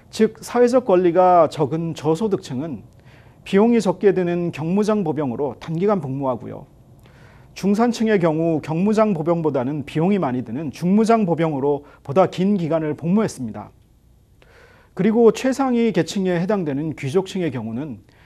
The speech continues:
일반 중산층이 감당하기 어려운 비용을 필요로 하는 기병으로 장기간 복무하기도 했습니다.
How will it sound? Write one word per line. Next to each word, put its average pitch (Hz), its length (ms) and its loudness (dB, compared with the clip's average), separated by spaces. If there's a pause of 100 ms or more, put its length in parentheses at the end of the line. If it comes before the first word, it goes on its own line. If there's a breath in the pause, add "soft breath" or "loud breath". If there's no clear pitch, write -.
(240 soft breath)
일반 214 380 4
중산층이 190 720 -2
감당하기 170 640 -2
어려운 151 420 0
비용을 147 380 -6
필요로 202 320 0
하는 127 360 -8 (480 soft breath)
기병으로 208 600 4
장기간 185 540 0
복무하기도 175 480 2
했습니다. - 480 -8